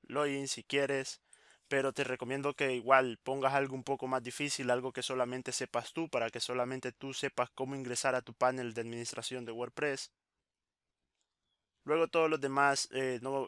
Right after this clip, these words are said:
no los vamos a modificar, esto es un poco más complejo, es más avanzado, el plugin ya viene bien configurado por defecto y aquí le vas a dar clic a guardar. El plugin te manda un montón de alertas ahora que debes de reingresar a tu WordPress, es decir, debes de volver a iniciar sesión.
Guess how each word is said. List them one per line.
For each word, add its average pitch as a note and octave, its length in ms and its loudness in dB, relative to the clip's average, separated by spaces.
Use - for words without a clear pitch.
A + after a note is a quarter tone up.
no C3+ 120 -2
los C#3 80 -2
vamos C#3+ 180 0
a - 20 -2
modificar, C#3 560 0
esto C3+ 160 -6
es C#3 60 -8
un C3 60 -12
poco C3+ 240 -6
más C3 200 -2
complejo, C3+ 480 -4
es B2 40 -10
más C3 180 -2
avanzado, C#3 640 2
el A#2 80 -6
plugin C3+ 280 -4
ya C3 100 2
viene C3+ 280 -2
bien C3+ 240 -4
configurado C3 540 2
por A2+ 180 -8
defecto D#3 540 -2
y B2 100 -2
aquí C3+ 220 -6
le C3 100 -2
vas B2 140 4
a B2+ 80 4
dar A#2+ 160 2
clic C3+ 240 -6
a A#2+ 60 2
guardar. A2+ 520 0
El C#3+ 120 0
plugin F3+ 280 2
te F3+ 100 2
manda E3 220 4
un E3 40 -2
montón D#3+ 320 0
de D#3+ 60 8
alertas D3+ 380 4
ahora C#3+ 240 4
que C3+ 120 -2
debes C3+ 220 0
de C#3+ 100 0
reingresar C3 720 0
a C#3 80 6
tu B2+ 140 -8
WordPress, B2+ 380 -2
es B2+ 60 -4
decir, B2+ 400 -4
debes C3 320 -2
de B2 260 -4
volver B2 340 0
a - 20 6
iniciar C3+ 400 -2
sesión. D3 420 -2